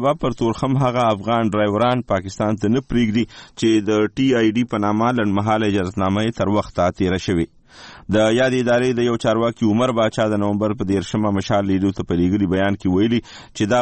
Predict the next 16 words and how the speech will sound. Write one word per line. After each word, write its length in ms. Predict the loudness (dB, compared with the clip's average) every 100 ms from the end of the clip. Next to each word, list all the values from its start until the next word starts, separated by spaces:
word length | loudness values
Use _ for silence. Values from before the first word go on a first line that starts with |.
| 0
وخت 260 | -2 -4
د 220 | 0 2 0
سلګونو 480 | -2 -4 -2 0 0 0 -2
افغان 360 | 0 0 0 0
ډرایورانو 520 | 0 2 2 0 0 0
د 120 | 0 -2
اسناد-، 440 | -2 0 0 -2 -6 -2 0 0 -4
اسنادو 440 | -4 -2 -2 0 -2
باندې 320 | 0 0 0
وخت 180 | -2 -4
تېر 120 | -4 -2
شوی. 220 | -2 -2 -6 -20 -20 -20 -2
د 220 | 0 2 0
دوی 140 | -2 0
په 80 | -2
وینا 240 | 0